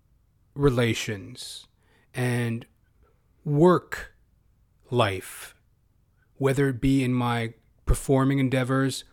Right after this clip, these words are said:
or in my paying the bills, Joe job endeavors. And there's a very interesting spirit of control that people of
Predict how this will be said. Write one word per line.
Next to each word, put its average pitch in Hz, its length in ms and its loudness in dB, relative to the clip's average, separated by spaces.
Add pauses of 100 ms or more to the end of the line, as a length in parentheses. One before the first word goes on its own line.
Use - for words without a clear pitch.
(240)
or 127 240 -2
in 123 100 0
my 120 540 -2
paying 120 340 4
the 117 80 -4
bills, 110 640 -2 (1000)
Joe 123 580 2 (280)
job 101 640 0 (720)
endeavors. 101 800 -4 (1000)
And 147 300 -2
there's 160 200 0
a 165 60 0
very 196 720 0
interesting 147 920 -4 (1120)
spirit - 720 0
of 139 160 -4
control 120 960 -4 (600)
that 127 240 -6
people 147 560 -2 (420)
of 120 420 -2